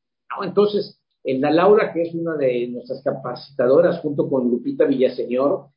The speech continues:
eh, y Erika, quien ustedes conocen, a Erika Álvarez, estén, eh, con diferentes, eh, programas que tenemos de capacitación, eh, tenemos, eh,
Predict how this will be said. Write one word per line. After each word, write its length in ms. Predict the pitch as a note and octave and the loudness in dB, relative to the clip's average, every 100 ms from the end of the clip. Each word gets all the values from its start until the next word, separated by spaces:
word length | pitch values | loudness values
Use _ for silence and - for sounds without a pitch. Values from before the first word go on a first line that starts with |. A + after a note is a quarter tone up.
| _ _ | _ _
eh, 100 | C3 | -2
y 240 | C3 B2+ B2+ | 0 4 6
Erika, 500 | C3 D#3 F3+ C#3 - | 8 6 4 2 -4
quien 240 | B2+ A#2+ | -4 -4
ustedes 300 | A#2 D3 C3+ | -2 -2 -2
conocen, 560 | C3 A#2+ C3 D#3+ D#3 B2 | -2 -2 -4 -4 -4 -2
a 100 | B2+ | 0
Erika 320 | C3 B2+ B2+ | 0 0 -2
Álvarez, 320 | C3+ D#3+ F#3+ - _ _ _ | -2 -4 -8 -14 _ _ _
estén, 540 | B2 - C3+ C#3 C3+ - | -8 0 2 2 -2 -6
eh, 220 | E3+ - | -8 0
con 180 | D3 C3+ | 2 2
diferentes, 680 | C#3 C#3 D#3 F3+ F#3 - | 2 4 4 4 2 0
eh, 600 | - C#3+ B2+ B2 A#2+ A#2 | 0 2 2 4 2 2
programas 520 | - B2+ C3+ C#3 E3+ - | 4 4 6 4 0 -4
que 80 | D#3 | -6
tenemos 360 | C3 C#3 D3 | -4 -6 -4
de 120 | C3+ | -6
capacitación, 760 | - G3 - - - G3+ G#3 - _ _ _ - | -6 -10 -10 -10 -2 -2 -2 -10 _ _ _ -6
eh, 240 | C3 B2+ | -4 0
tenemos, 580 | C#3 C#3+ D#3+ F3 E3+ - | 2 2 4 2 0 -2
eh, 300 | C3 B2+ - | -2 -2 -6